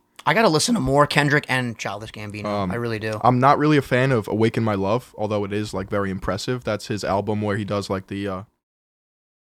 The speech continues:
Speaker 2: what is it, like, soul funk?
Speaker 1: Mm, okay.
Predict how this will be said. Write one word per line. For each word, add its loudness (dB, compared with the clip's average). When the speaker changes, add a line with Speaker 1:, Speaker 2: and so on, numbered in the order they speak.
Speaker 2:
what -16
is -16
it, -16
like, -14
soul -4
funk? -6
Speaker 1:
Mm, -6
okay. -10